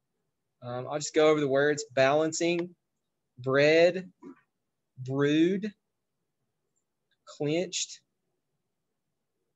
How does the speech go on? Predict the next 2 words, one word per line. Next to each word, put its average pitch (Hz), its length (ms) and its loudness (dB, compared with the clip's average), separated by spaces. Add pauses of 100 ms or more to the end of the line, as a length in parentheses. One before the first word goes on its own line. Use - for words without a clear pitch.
(460)
fraction, 180 920 -2 (720)
peculiar, 175 1120 0